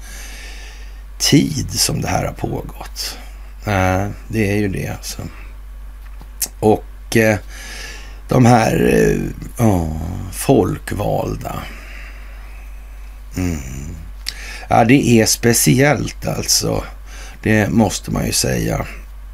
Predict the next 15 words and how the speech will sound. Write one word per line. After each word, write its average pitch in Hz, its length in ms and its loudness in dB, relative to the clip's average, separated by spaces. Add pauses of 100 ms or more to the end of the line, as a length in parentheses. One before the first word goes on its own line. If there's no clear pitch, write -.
(840)
Och, - 560 2
eh, 101 240 6 (880)
ja, 127 640 8
en 143 320 6
möjlighet 131 540 6
är 127 180 10
ju 147 160 12
då 104 420 8 (500)
att, - 580 0
eh, 110 260 6 (420)
man 117 180 6
stödjer 107 420 2
kandidater 131 640 4
som, 101 540 -2
eh, 110 180 -4